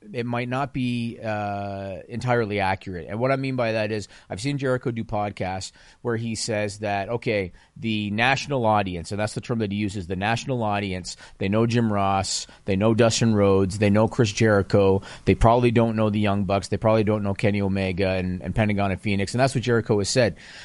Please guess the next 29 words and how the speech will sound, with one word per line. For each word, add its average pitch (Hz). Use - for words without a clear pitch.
The 127
reason 175
I 156
question 147
that 101
is 104
because 107
I 127
think 143
that 110
in 110
this 113
landscape, 104
a 95
lot 113
of 123
the 110
audience 110
is 101
gonna 117
tune 120
in 117
on 101
T 120
N 104
T 143
is 117
an 117
online 113